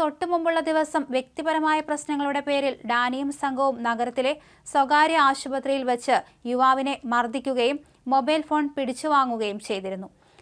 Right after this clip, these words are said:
തുടർന്ന് ഈ ഫോൺ തിരികെ നൽകാമെന്ന് പറഞ്ഞാണ് യുവാവിനെ തുമ്പ കരിമണൽ മേഖലയിലേക്ക് വിളിച്ചു വരുത്തിയത്. ഫോൺ വാങ്ങാനായി രാത്രി ബൈക്കിലെത്തിയ യുവാവിനെ ഡാനി ഭീഷണിപ്പെടുത്തുന്നതായിരുന്നു പുറത്തുവന്ന ദൃശ്യങ്ങളിൽ ഉള്ളത്. തീരദേശം കേന്ദ്രീകരിച്ച് പ്രവർത്തിക്കുന്ന വ്യക്തിയാണ്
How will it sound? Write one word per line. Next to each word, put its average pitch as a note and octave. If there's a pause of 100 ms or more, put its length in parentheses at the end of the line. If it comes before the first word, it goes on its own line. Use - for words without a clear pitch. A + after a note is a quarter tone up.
(160)
തുടർന്ന് F4 (120)
ഈ E4
ഫോൺ E4 (140)
തിരികെ C#4+ (100)
നൽകാമെന്ന് C#4
പറഞ്ഞാണ് B3+
യുവാവിനെ B3+ (120)
തുമ്പ B3+ (160)
കരിമണൽ C#4+
മേഖലയിലേക്ക് B3
വിളിച്ചു A#3+
വരുത്തിയത്. F#3+ (600)
ഫോൺ E4+
വാങ്ങാനായി E4 (160)
രാത്രി C#4
ബൈക്കിലെത്തിയ D4 (120)
യുവാവിനെ C4
ഡാനി A#3+
ഭീഷണിപ്പെടുത്തുന്നതായിരുന്നു B3 (120)
പുറത്തുവന്ന B3+
ദൃശ്യങ്ങളിൽ A3+
ഉള്ളത്. G3+ (560)
തീരദേശം C#4
കേന്ദ്രീകരിച്ച് C4
പ്രവർത്തിക്കുന്ന A#3+
വ്യക്തിയാണ് A3+